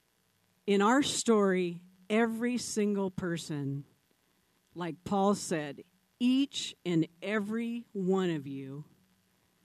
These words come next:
whether it's in this medical setting, but what I'm talking about, Paul says, is the church. Each and every one of you matter.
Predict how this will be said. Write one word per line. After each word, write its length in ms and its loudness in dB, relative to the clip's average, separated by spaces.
whether 360 0
it's 160 -6
in 160 2
this 200 -2
medical 460 0
setting, 640 0
but 160 -2
what 180 -2
I'm 220 2
talking 360 -2
about, 280 -4
Paul 220 -2
says, 340 -6
is 240 -6
the 140 -6
church. 640 -8
Each 560 2
and 260 2
every 640 0
one 340 2
of 160 -4
you 420 -6
matter. 680 -6